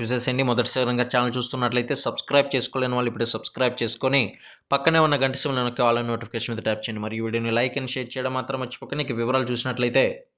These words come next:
ఇక్కడ మీరు చూడొచ్చు, బడ్జెట్కు ముందే ప్రభుత్వ ఉద్యోగులకు భారీ ఆర్థిక ప్రయోజనం కలిగించే నిర్ణయం తీసుకోబోతున్నట్లు తెలుస్తుంది.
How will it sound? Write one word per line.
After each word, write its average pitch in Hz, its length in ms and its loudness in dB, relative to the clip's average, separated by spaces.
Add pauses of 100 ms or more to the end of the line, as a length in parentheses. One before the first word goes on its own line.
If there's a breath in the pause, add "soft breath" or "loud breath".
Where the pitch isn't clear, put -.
(720)
ఇక్కడ 131 180 0
మీరు 139 180 0
చూడొచ్చు, 156 420 0
బడ్జెట్కు 151 640 2
ముందే 147 640 0 (140)
ప్రభుత్వ 156 360 2
ఉద్యోగులకు 139 680 0
భారీ 131 420 4
ఆర్థిక 135 360 0 (100)
ప్రయోజనం 131 360 0
కలిగించే 127 480 -4
నిర్ణయం 123 360 -2
తీసుకోబోతున్నట్లు 123 840 -4
తెలుస్తుంది. 123 720 -2